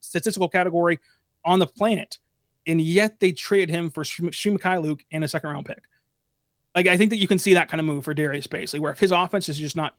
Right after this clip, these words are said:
leaping off the page at you and all he is is still a really good defender, well, then you can see him get moved for someone else's, uh, you know, s-, version of Svi Mykhailiuk and a second round pick or something like that. So I think that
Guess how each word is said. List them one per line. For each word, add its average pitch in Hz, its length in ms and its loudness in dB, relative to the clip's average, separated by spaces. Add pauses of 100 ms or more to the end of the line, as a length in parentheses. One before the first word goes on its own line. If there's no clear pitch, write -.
(100)
leaping 170 320 -2
off 156 140 0
the 151 80 -2
page 160 260 0
at 180 160 0
you 185 180 2 (320)
and 147 80 -6
all 165 200 4
he 170 100 2
is 165 100 0
is 156 120 -4
still 165 160 0
a 156 80 2
really 160 160 -2
good 156 160 -2
defender, 175 500 -2 (240)
well, 165 120 -2
then 165 100 2
you 175 40 0
can 170 140 2
see 180 260 -4
him 160 220 0
get 151 220 -2
moved 160 420 4
for 156 340 -2
someone 170 340 -2
else's, 165 580 -2 (340)
uh, 151 360 -4 (600)
you 156 100 -10
know, 147 40 -8
s-, - 300 -10
version 160 360 2
of 143 80 -4
Svi 165 180 0
Mykhailiuk 143 460 -4
and 147 100 -4
a 143 40 -4
second 147 240 -6
round 147 160 -10
pick 143 160 -8
or 160 60 -10
something 151 200 -8
like 147 140 -8
that. - 180 -8
So - 80 0
I - 60 4
think 202 160 2
that 185 140 6